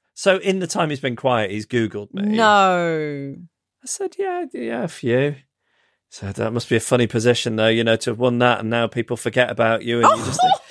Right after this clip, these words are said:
Speaker 2: <laughs>
Speaker 1: think, "Yeah, I know, I know it is, but I'm not gonna tell him that." And then he says, uh, then he laughs to himself, and I don't say, "Oh, what you laughing at?"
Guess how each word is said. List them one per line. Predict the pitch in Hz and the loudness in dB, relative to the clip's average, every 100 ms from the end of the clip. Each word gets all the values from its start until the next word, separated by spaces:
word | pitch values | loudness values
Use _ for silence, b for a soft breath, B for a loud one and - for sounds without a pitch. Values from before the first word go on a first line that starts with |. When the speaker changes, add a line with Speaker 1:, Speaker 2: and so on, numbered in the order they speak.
| 640 | 0
Speaker 2:
<laughs> | 679 - | 0 0
Speaker 1:
think, | 622 | 0
"Yeah, | 190 226 | 0 -2
I | 214 | -2
know, | 220 233 254 185 123 | 0 -2 0 0 0
I | |
know | 160 208 | 0 0
it | - | -2
is, | - | -6
but | - | -8
I'm | 123 | -10
not | - | -10
gonna | 135 - | -12 -8
tell | 123 110 | -6 -4
him | 120 113 | -4 -6
that." | 95 - - 392 - B B B B B | -8 -8 -6 -6 -8 B B B B B
And | 277 | -4
then | 381 440 | -2 0
he | 427 | 0
says, | - 330 131 113 151 | 0 0 0 0 0
uh, | 131 120 110 _ _ _ | 2 2 0 _ _ _
then | 214 | 2
he | 214 | 4
laughs | 180 185 - | 6 4 2
to | - | -4
himself, | 135 110 - - - - - _ _ _ _ _ _ - | -2 -4 -8 -8 -10 -12 -18 _ _ _ _ _ _ -2
and | 139 | 2
I | |
don't | 139 151 139 | 4 4 2
say, | - 123 117 | 0 2 4
"Oh, | |
what | 110 107 | 2 -2
you | 110 | -2
laughing | 110 - 110 | -4 -4 -12
at?" | 104 - | -12 -14